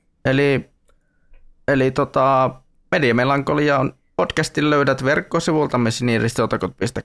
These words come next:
com sekä yleisimmistä podcast-alustoista, eli SoundCloud, Spotify, Apple Podcasts, Google Podcast ja Pocket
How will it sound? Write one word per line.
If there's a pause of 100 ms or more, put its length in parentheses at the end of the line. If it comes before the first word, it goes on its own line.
(140)
com
sekä
yleisimmistä
podcast-alustoista,
eli
SoundCloud,
Spotify,
Apple
Podcasts, (480)
Google
Podcast (580)
ja
Pocket